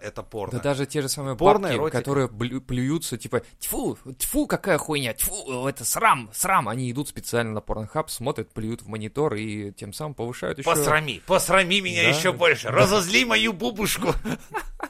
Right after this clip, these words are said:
Speaker 2: То есть они тоже, э, да, дают трафик нормальной бабуле эти. А деды такие: «А что ты там нашла такая?» И тоже гуглит, короче, «Порнохаб». И такой, типа, смотрит, такой, типа: «Ну и что это такое?»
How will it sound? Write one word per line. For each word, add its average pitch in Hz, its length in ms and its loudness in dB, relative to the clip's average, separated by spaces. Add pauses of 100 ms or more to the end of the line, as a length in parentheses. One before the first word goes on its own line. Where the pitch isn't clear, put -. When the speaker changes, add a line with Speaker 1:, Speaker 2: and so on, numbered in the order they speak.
(300)
Speaker 2:
То 285 480 -8
есть 113 140 -4
они 160 160 0
тоже, 156 240 -2 (100)
э, 104 140 -2
да, 104 180 -4
дают 104 280 -2
трафик - 340 -4
нормальной 107 360 -4
бабуле 101 360 -10
эти. - 240 -18 (640)
А 110 100 -6
деды 139 240 2
такие: 127 440 6
«А 113 40 2
что - 300 -2
ты 262 120 -2
там 233 200 0
нашла 226 340 4
такая?» 113 260 0
И 117 80 -2
тоже 127 260 4
гуглит, 151 360 0
короче, 107 300 -6
«Порнохаб». 101 920 -6
И 98 60 -10
такой, - 260 -14
типа, - 240 -14
смотрит, 139 400 -4
такой, 110 260 -2
типа: 107 280 -6 (460)
«Ну - 120 4
и 208 80 0
что 220 220 0
это 135 160 4
такое?» 120 460 0